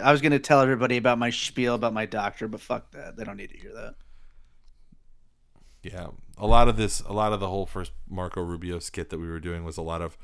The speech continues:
Speaker 2: projection on Dave's part because his
Speaker 1: Yeah.
Speaker 2: dick is a disaster area. <laughs>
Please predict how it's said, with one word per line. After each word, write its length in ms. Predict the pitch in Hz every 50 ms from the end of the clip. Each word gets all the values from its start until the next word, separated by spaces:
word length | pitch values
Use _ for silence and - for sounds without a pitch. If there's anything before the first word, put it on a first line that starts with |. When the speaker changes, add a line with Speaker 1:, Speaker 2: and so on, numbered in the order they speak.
| - - - - - - - - -
Speaker 2:
projection 640 | - - 156 147 - - 123 110 107 - - 120 104
on 140 | 98 95 90
Dave's 240 | 95 92 90 - -
part 300 | - - 90 82 80 -
because 420 | 87 82 - 90 80 85 87 90
his 300 | 78 85 87 82 78 82 80
Speaker 1:
Yeah. 180 | - - 95
Speaker 2:
dick 140 | 90 82 - -
is 160 | 87 80 80
a 80 | 85 78
disaster 640 | - 85 78 82 101 90 82 - - - - 101 95
area. 340 | 78 101 104 95 120 - - - - - - - - - - - - - -
<laughs> 80 | 381